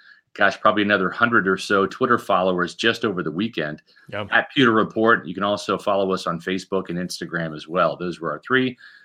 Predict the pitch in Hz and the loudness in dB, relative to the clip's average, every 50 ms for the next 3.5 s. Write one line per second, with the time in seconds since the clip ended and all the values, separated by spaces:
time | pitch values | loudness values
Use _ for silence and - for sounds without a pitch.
0 | _ _ - 139 160 156 160 165 160 160 147 139 131 - - 147 143 139 - - | _ _ 2 2 4 6 6 4 6 6 4 4 4 2 2 0 0 0 0 0
1 | 139 131 127 120 - _ _ _ _ _ _ _ _ - - - _ - 98 101 | 0 0 0 -2 -4 _ _ _ _ _ _ _ _ -20 -20 -10 _ -2 0 2
2 | 98 98 98 - - - - - 156 135 - 139 123 113 101 98 92 90 - 107 | 2 2 2 -2 -6 -4 0 2 2 2 2 2 0 2 2 2 0 0 -2 -2
3 | 98 92 92 95 95 - - - - - | -2 0 -2 -2 -4 -6 -10 -14 -16 -18